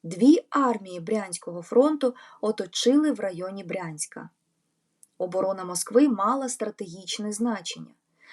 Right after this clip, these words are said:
Населення Москви рило протитанкові рови та долучалось до зведення інших оборонних споруд. З числа літніх людей та тих,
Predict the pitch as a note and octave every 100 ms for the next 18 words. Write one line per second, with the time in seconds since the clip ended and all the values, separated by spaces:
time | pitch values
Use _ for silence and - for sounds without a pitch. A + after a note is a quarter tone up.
0 | - G#3 G#3+ C4 B3+ A#3 A#3 - A3+ D4+
1 | C4 B3 D#4+ C#4 B3 G#3 G3+ B3 C#4 C#4
2 | G#3+ G3 G#3+ C#4+ A3+ A3 G3 G3 G3 -
3 | B3+ C4 - G3+ F3 A#3 A#3+ A3 G#3 -
4 | _ A#3+ C4 B3+ B3+ A#3 G3+ G3+ G#3 A#3+
5 | - - C4 G#3+ E3+ _ _ _ _ _
6 | _ - - G3+ - G#3 G3+ G3+ F#3+ F3
7 | G3 F3+ A#3 D#4 C#4+ G3 - A#3+ A#3+